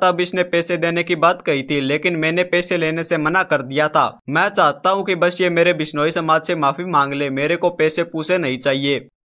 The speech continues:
अगली बात लॉरेंस बिश्नोई ने अपने छोटे भाई अनमोल बिश्नोई को लेकर बोली। ये बात सच में दुख भरी थी, क्योंकि लॉरेंस बिश्नोई ने बोला कि मेरे को तो इक्कीस साल की उम्र में जेल के अंदर डाला था,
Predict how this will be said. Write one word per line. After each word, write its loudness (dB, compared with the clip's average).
अगली 4
बात 2
लॉरेंस 2
बिश्नोई -2
ने 0
अपने 0
छोटे 0
भाई 2
अनमोल 0
बिश्नोई -2
को 2
लेकर 0
बोली। -2
ये 0
बात 0
सच -2
में -2
दुख -2
भरी 0
थी, -2
क्योंकि 0
लॉरेंस 2
बिश्नोई -2
ने 0
बोला 2
कि -2
मेरे 0
को -2
तो -2
इक्कीस -4
साल 2
की -2
उम्र -2
में -2
जेल 0
के -4
अंदर 2
डाला 2
था, 2